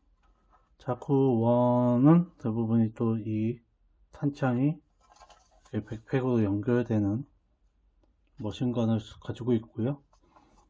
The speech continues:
그거 외에도 또 일반 머신건도 가지고 있습니다.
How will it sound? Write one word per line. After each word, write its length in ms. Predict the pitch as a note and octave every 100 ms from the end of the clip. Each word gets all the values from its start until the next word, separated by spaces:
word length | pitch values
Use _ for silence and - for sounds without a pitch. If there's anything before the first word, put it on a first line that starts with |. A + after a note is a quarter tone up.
| _ _
그거 320 | _ A#2 G#2+ A#2+
외에도 540 | A2 G#2+ G#2 D#3 G3 - _ _ _ _ _ - - _
또 120 | -
일반 580 | G#2 G2+ G#2+ A#2 B2 D3
머신건도 680 | G#2 - A2+ A2+ G#2+ B2+ C#3+
가지고 340 | - A2 A2
있습니다. 560 | A2 - A2+ G#2 G#2 F2